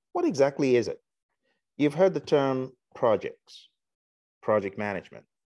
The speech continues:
but what exactly does it mean? It means different things to different people. So if you could do me a favor, just chat in what exactly you think project management is. That will get our dialogue started.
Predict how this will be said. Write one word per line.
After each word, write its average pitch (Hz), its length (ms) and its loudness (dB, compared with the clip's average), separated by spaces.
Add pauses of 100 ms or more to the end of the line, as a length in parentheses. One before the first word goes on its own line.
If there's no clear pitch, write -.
(460)
but 110 80 4
what 131 160 6
exactly 107 520 0
does 95 220 -2
it 85 100 -6
mean? 104 360 -8 (800)
It 160 100 -6
means 165 300 -4
different 139 340 2
things 123 280 -2
to 113 60 -6
different 110 360 -2
people. 110 320 -4
So - 160 -2
if 104 120 -2
you 104 80 -6
could 95 240 -8
do 120 200 -4
me 117 160 -4
a 107 60 0
favor, 110 500 -2 (760)
just - 240 -12
chat 120 320 0
in 110 300 -2 (260)
what 107 160 2
exactly 101 480 -2
you 95 100 -6
think 95 320 -10
project - 380 -6
management 87 580 -10
is. 131 440 -2 (720)
That 98 220 0
will 95 80 0
get 101 180 0
our 90 140 -2
dialogue 90 420 -2
started. 98 500 -4